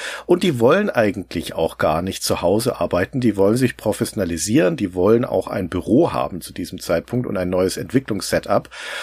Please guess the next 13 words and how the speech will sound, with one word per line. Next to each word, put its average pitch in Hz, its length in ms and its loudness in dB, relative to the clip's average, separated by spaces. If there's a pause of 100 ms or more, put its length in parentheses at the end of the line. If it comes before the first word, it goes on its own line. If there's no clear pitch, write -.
Und 127 240 4
du 123 80 4
sagtest 143 420 0
ja 110 60 6
vorhin 110 280 2
schon, 117 200 4
du 104 120 4
hast 104 280 0
mit 104 120 -2
Andrew 101 360 2
ein 98 160 0
Interview 95 420 -4
geführt. 113 420 0